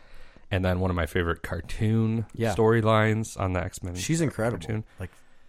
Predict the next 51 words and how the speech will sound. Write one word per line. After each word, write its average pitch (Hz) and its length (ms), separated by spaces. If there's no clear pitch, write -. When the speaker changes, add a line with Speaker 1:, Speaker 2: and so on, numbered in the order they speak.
Speaker 2:
what 104 160
she 98 140
can 90 120
do. 82 80
Speaker 1:
It's 82 80
great. 120 240
Speaker 2:
I - 240
think 104 100
Speaker 1:
I 117 40
Speaker 2:
it's 123 60
Speaker 1:
was, 127 180
like, 107 100
Speaker 2:
incredible. 101 160
Speaker 1:
obsessed - 300
with 90 100
the 98 100
Phoenix - 680
when 95 120
I 87 40
Speaker 2:
Mm-hmm. 90 100
Speaker 1:
was 87 180
a, 87 180
a 101 100
child. 95 680
Speaker 2:
Yes, 107 360
a 98 60
child, 80 380
a 90 60
wee 107 360
baby 87 420
child. 78 480
Speaker 1:
So 92 240
I'm, 98 340
I'm, 104 240
I'm 127 80
looking 170 200
forward - 280
to - 120
it - 100
big - 180
time. - 180
Speaker 2:
Yeah, 113 180
I 110 480
as 92 200
Speaker 1:
Even 208 220
Speaker 2:
well. 190 80
Speaker 1:
though 170 40
they've 143 120
already 147 180
done 110 360
it. 87 200